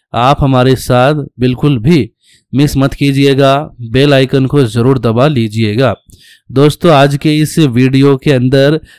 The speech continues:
सिर्फ इतना ही। इस मूवी की अपडेट के बारे में और भी कोई बड़ी खबर सामने निकल कर आती है और तो मैं आपको हमारे चैनल पर बता दूंगा।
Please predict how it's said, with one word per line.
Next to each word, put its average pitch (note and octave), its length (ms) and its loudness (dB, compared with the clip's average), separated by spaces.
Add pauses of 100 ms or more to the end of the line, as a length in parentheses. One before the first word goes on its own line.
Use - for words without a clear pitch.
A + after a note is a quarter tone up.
(120)
सिर्फ D3 280 0
इतना C#3 280 0
ही। C#3+ 420 -2 (300)
इस C3+ 200 -2
मूवी C#3+ 360 0
की C#3+ 200 -2 (360)
अपडेट B2+ 420 0
के D#3 160 -2
बारे B2+ 320 2
में C#3 220 0 (180)
और C3+ 240 2
भी C#3+ 220 0
कोई D3 240 2
बड़ी B2+ 260 0
खबर C#3+ 400 0 (400)
सामने C#3+ 440 0
निकल C3 320 -2
कर C#3 180 0
आती C3 280 0
है C#3+ 340 0 (360)
और C3+ 160 2
तो C#3+ 180 0
मैं C#3 140 0
आपको B2+ 320 -2
हमारे B2+ 340 0
चैनल B2 320 -4
पर D#3 200 0
बता A2 320 -2
दूंगा। A#2 360 -2